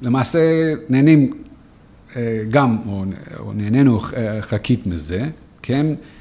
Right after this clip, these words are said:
הבינו שלטווח ארוך, אם אתה כבר דואג לא רק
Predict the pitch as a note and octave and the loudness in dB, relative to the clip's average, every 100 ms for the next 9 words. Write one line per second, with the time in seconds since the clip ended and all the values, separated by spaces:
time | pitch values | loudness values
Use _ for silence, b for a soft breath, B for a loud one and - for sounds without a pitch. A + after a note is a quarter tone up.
0 | B B - A#2 A#2+ G3 G3 - C3+ A2 | B B -4 -4 0 0 2 0 0 -2
1 | - - - G#2+ D#3 C3 - A2 - - | -2 -6 -4 -2 0 0 -2 -6 -8 -8
2 | - C3+ A2+ A#2 C3+ A2+ A#2+ C#3 | -4 -2 0 0 0 0 0 0